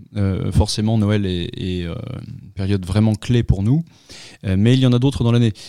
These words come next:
Il y a, euh, la fête des pères également. Euh, il y a des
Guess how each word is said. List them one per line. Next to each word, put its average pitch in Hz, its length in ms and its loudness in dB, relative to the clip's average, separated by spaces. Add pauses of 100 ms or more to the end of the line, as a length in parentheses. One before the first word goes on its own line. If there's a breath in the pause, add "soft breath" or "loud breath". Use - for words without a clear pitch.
(140 loud breath)
Il 92 160 -8
y 101 80 0
a, 101 280 0
euh, 90 520 -2
la 87 140 -4
fête 101 180 -2
des 107 120 0
pères 139 440 4
également. 120 600 0 (380 loud breath)
Euh, 90 1160 0
il 101 260 -2
y 104 100 2
a 110 120 2
des 95 1040 0